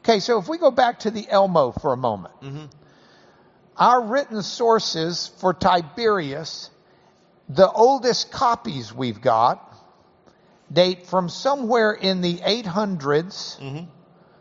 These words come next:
Speaker 1: to the fifteen hundreds.
Speaker 2: Mm-hmm.
Speaker 1: And the people actually writing is the P R man who's the contemporary.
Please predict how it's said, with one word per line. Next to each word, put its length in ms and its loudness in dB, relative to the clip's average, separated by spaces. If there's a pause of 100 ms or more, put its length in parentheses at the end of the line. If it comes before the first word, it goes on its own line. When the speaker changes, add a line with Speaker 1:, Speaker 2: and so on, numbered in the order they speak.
(160)
Speaker 1:
to 120 -2
the 140 2
fifteen 680 -4
hundreds. 840 -6
Speaker 2:
Mm-hmm. 200 -14 (1500)
Speaker 1:
And 160 2
the 40 -4
people 500 -2
actually 540 -2
writing 640 2 (480)
is 340 4 (100)
the 140 6 (220)
P 200 0
R 280 8
man 340 -2
who's 300 -2
the 120 -2
contemporary. 920 -2